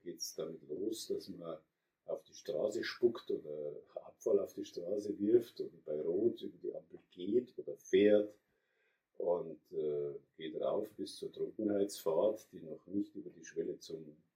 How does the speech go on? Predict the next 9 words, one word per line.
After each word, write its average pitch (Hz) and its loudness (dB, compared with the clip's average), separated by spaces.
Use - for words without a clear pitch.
Straftatbestand - -6
geht, - -2
hatte 101 2
der 101 0
Beamte 131 6
immer 123 10
sein 101 6
persönliches 101 0
Ermessen 101 0